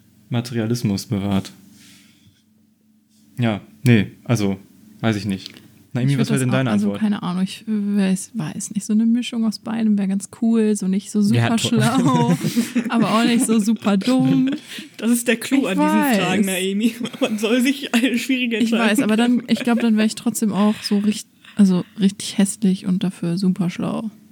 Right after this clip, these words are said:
Speaker 2: Weil aus sich kann man immer irgendwas dann machen, wenn man hässlich ist.
Speaker 3: Ich glaub, das war schon hart, so zu leben in so einer Welt, wo man wirklich, äh, erstmal richtig hässlich ist und zweitens auch
Speaker 2: Das ist ja auch
Speaker 3: schlauer
Speaker 2: immer
Speaker 3: als der Rest.
Speaker 2: sehr von einem Menschen abhängig, der dich sieht.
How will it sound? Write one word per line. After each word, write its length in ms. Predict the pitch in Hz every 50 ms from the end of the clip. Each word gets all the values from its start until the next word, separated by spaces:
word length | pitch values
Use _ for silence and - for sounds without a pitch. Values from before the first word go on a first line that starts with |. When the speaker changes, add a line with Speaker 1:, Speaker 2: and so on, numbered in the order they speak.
| - - - -
Speaker 2:
Weil 240 | - 190 190 180 - -
aus 180 | - - 202 -
sich 160 | 233 208 -
kann 100 | - 233
man 100 | 233 220
immer 220 | - 220 240 226 -
irgendwas 380 | 226 247 269 277 247 226 220 -
dann 180 | 208 202 196
machen, 240 | 196 196 190 - 196
wenn 80 | 175 175
man 160 | - 180 185 -
hässlich 360 | 220 - - - - - -
ist. 180 | - - - _ _ _ _ _ _ _ _ _ _ _ _ _ _ _ _ _ _ - - - -
Speaker 3:
Ich 60 | -
glaub, 120 | - 123
das 140 | 123 120 113
war 80 | 131 123
schon 200 | - 127 117 113
hart, 220 | 123 131 131 -
so 140 | - 110 98
zu 100 | - 110
leben 220 | 107 107 110 98 98
in 60 | 95
so 80 | 92
einer 120 | 92 90 87
Welt, 220 | 92 98 95 -
wo 60 | 101
man 140 | 95 92 90 95
wirklich, 360 | 98 - - 95 92 - -
äh, 240 | - 87 90 90 104 - _ _ _ _ _ _ _ _ _ _ _ _ _ _
erstmal 280 | - 104 - 117 110 101
richtig 240 | 113 - - 104 113
hässlich 220 | 110 - 127 123 143
ist 180 | 147 147 - _ _ _ _ - _ _ _
und 140 | - 107 110
zweitens 380 | - - 113 113 113 117 - -
auch 240 | - 110 107 104 -
Speaker 2:
Das 180 | - 254 247 -
ist 260 | - - 294 190 170
ja 120 | 320 311 - -
auch 140 | 285 302 311
Speaker 3:
schlauer 200 | 117 117 117 -
Speaker 2:
immer 60 | -
Speaker 3:
als 100 | - 330
der 140 | - 110 107
Rest. 300 | 113 117 - - - 262
Speaker 2:
sehr 480 | 262 277 277 277 277 277 277 277 269 - - - _ _ _ _ _ _ _ _ _ -
von 260 | - - - 254 262 262
einem 440 | 262 254 254 254 240 233 240 240 240
Menschen 440 | 240 240 247 262 254 - - - 226
abhängig, 440 | - 226 - - - 220 220 220 -
der 140 | - 202 202
dich 180 | 202 202 - -
sieht. 320 | - 196 196 - - -